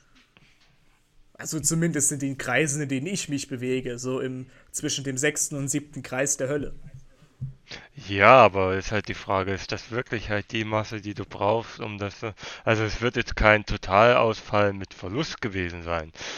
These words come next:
Speaker 2: aber war es halt jetzt wirklich der Erfolg, mit dem du halt gerechnet hast, auf dem Maß, wo du dann sagst, "Damit finanzieren wir den zweiten Teil"?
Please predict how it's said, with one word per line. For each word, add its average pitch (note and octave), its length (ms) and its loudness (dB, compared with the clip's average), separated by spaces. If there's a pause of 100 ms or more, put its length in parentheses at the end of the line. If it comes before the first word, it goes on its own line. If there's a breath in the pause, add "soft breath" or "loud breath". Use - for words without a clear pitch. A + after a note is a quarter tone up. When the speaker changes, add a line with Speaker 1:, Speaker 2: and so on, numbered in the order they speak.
(280 loud breath)
Speaker 2:
aber F#2+ 400 2 (320 loud breath)
war G#2+ 240 10
es - 140 2
halt A2 160 4
jetzt - 220 -4
wirklich G#2+ 420 -2
der G#2+ 160 8
Erfolg, A2 420 2
mit G#2+ 180 -8
dem A2 200 -2
du G2+ 180 -2
halt G2+ 380 -2
gerechnet G2+ 600 -4
hast, G#2 340 -4
auf G2 380 -2
dem G2 240 -2
Maß, G2 360 4
wo G#2 100 -8
du G2 120 -8
dann G2 200 -6
sagst, G2 480 -4 (400 loud breath)
"Damit G#2 320 4
finanzieren G2 640 -2
wir F2+ 100 -6
den F2+ 160 -10
zweiten G2 380 -4
Teil"? A#2+ 380 4